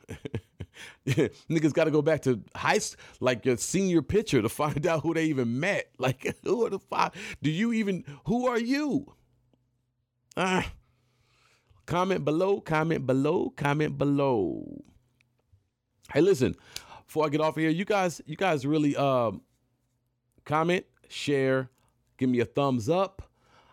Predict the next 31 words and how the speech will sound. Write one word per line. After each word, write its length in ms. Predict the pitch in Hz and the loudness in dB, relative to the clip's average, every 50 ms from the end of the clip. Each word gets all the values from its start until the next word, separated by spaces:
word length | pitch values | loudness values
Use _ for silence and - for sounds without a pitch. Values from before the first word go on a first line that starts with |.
| _ - | _ -4
Um, 540 | - 127 131 127 120 117 113 110 107 98 95 _ _ _ | 0 2 2 4 4 2 2 0 0 -4 -8 _ _ _
share, 320 | - - - 185 190 185 170 | -12 -4 -2 0 0 0 0
share, 240 | - 175 175 170 | 2 2 2 2
share, 240 | 151 - 160 160 151 | 0 0 0 0 0
share, 240 | - - 147 135 131 | 0 0 0 0 0
share. 340 | - - 135 120 98 - - _ - - - - - - | 0 0 0 0 0 -2 -6 _ -20 -20 -20 -18 -8 -2
We 120 | - 160 | -2 -2
trying 220 | - - 170 156 | 0 0 0 2
to 60 | 139 120 | 2 0
blow 300 | 95 131 143 147 143 139 | 0 0 0 0 2 2
this, 260 | 139 139 131 - - | 2 0 0 -2 -4
uh, 560 | - 131 131 131 127 120 113 107 101 95 - - | -2 0 2 2 2 2 2 2 2 0 0 -2
in 100 | 107 117 | -4 -6
twenty 220 | - - 156 151 143 | -2 0 0 0 0
twenty-two, 460 | - 143 147 139 127 - 147 143 139 | 0 0 0 0 0 0 -2 -2 -2
trying 200 | - 135 135 120 | 0 -2 0 0
to 80 | 107 | 0
blow 360 | 92 90 85 139 139 127 135 143 | -2 -2 -2 0 0 0 0 -2
up 220 | 127 - _ - | -4 -4 _ -16
the 100 | 101 - | -16 -12
Save 420 | - - - 156 160 147 131 110 | -10 -6 -4 -2 -2 -2 -2 -2
On 180 | 139 143 139 131 | 0 0 0 2
Legendary 440 | 135 139 131 120 123 139 131 127 120 | 2 0 0 0 0 0 0 0 -2
podcast. 640 | - - 143 147 147 135 - 160 160 151 143 - - - - | -2 -2 0 0 0 0 0 0 0 0 0 -2 -6 -14 -14
Shout 180 | - - 196 196 | -4 -2 0 0
out 80 | 185 - | 0 0
to 80 | 170 | 0
everybody 340 | 175 170 175 139 160 160 156 | 0 0 0 0 0 0 0
that 100 | 151 - | 0 0
already 520 | - 139 143 151 151 147 143 127 143 143 143 | -2 -2 0 2 2 2 2 2 0 0 0
subscribed, 640 | - - 113 - - - 143 160 156 151 151 143 | -2 -4 -10 -12 -8 -4 -2 0 2 0 0 -2